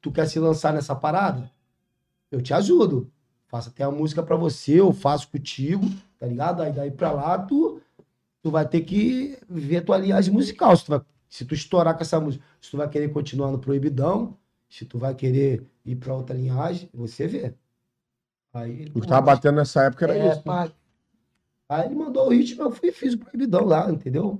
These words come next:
Speaker 1: Fiz o Proibidão,
Speaker 2: Lá no
Speaker 1: bo-,
Speaker 2: Malborão.
Speaker 1: a música começou a estourar. Foi daí que ele surgiu, o, o M C Bob Marley. Depois ele fez três ou quatro músicas de sucesso direto. O
Speaker 2: Não,
Speaker 1: moleque
Speaker 2: pra
Speaker 1: era bom.
Speaker 2: você não, não fez
Speaker 1: Não,
Speaker 2: pra
Speaker 1: pra
Speaker 2: você.
Speaker 1: mim não, eu fiz.
Speaker 2: Tu não
Speaker 1: Dei
Speaker 2: quis
Speaker 1: pra ele,
Speaker 2: saber,
Speaker 1: falei
Speaker 2: não?
Speaker 1: que não quer, não?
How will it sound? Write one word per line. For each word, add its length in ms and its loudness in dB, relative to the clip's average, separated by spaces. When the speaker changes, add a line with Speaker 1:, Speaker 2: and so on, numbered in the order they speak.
Speaker 1:
Fiz 160 -2
o 60 -2
Proibidão, 560 0
Speaker 2:
Lá 60 4
no 80 6
Speaker 1:
bo-, 80 6
Speaker 2:
Malborão. 560 2
Speaker 1:
a 120 -8
música 240 0
começou 260 2
a 20 2
estourar. 380 4
Foi 140 2
daí 200 4
que 80 -2
ele 100 2
surgiu, 460 -2
o, 280 -2
o 160 -6
M 100 -2
C 140 -10
Bob 220 -4
Marley. 320 -4
Depois 380 0
ele 120 -2
fez 280 -4
três 240 2
ou 80 2
quatro 300 -2
músicas 280 -4
de 60 -14
sucesso 420 -2
direto. 480 -2
O 40 -10
Speaker 2:
Não, 80 -2
Speaker 1:
moleque 240 4
Speaker 2:
pra 100 6
Speaker 1:
era 80 6
bom. 80 2
Speaker 2:
você 300 6
não, 160 4
não 140 2
fez 160 4
Speaker 1:
Não, 80 2
Speaker 2:
pra 100 6
Speaker 1:
pra 200 6
Speaker 2:
você. 100 4
Speaker 1:
mim 100 2
não, 260 -2
eu 300 0
fiz. 420 -2
Speaker 2:
Tu 80 2
não 80 8
Speaker 1:
Dei 80 8
Speaker 2:
quis 120 4
Speaker 1:
pra 100 8
ele, 60 8
Speaker 2:
saber, 120 8
Speaker 1:
falei 140 10
Speaker 2:
não? 80 8
Speaker 1:
que 60 4
não 80 4
quer, 260 6
não? 280 0